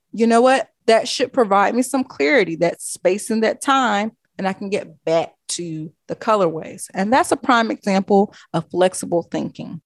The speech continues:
and planning and organizing, 'cause you have to know what's important. And once you figure out what's important and what's most urgent, looking at that overall arching goal,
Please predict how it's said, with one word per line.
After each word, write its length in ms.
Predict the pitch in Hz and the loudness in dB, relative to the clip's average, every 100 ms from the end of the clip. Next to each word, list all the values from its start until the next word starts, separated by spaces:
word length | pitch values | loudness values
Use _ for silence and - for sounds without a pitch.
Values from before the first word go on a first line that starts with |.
| _ - | _ -2
and 500 | 320 262 180 190 220 _ | 2 4 4 2 -4 _
planning 460 | - 233 226 208 185 | -4 0 2 0 -2
and 120 | 180 | 0
organizing, 800 | 180 302 247 196 160 165 170 - | 2 4 4 2 0 -4 -8 -4
'cause 180 | 208 208 | -2 2
you 160 | 254 | 4
have 160 | 233 247 | 4 2
to 100 | 269 | 0
know 240 | 233 214 | 4 4
what's 680 | 208 160 165 233 - - - _ _ _ | 4 2 2 2 0 -8 -14 _ _ _
important. 800 | 214 214 - 233 240 - 156 - _ _ - | -2 0 0 4 4 2 -6 -8 _ _ -4
And 240 | 180 175 | 0 2
once 240 | 196 262 - | 4 2 2
you 80 | 254 | -2
figure 280 | 240 226 | 0 2
out 220 | 220 214 175 | 4 4 4
what's 260 | 202 - | 2 2
important 500 | 208 - 220 165 208 | -4 0 0 0 -2
and 320 | 165 175 170 170 | -2 -2 -2 2
what's 380 | 196 - - | 0 0 -8
most 400 | - 196 202 - - | -2 2 2 0 -2
urgent, 640 | 170 190 202 247 277 - - _ _ | 2 4 4 2 2 -4 -14 _ _
looking 460 | 165 208 233 240 208 | 0 2 2 2 0
at 160 | 185 190 | 2 4
that 280 | 185 - - | 4 2 2
overall 760 | 190 214 214 208 196 196 190 - | 6 6 6 4 6 6 4 2
arching 460 | 180 202 - 165 156 | 0 0 -2 -4 0
goal, 500 | 151 151 196 294 | 4 6 6 4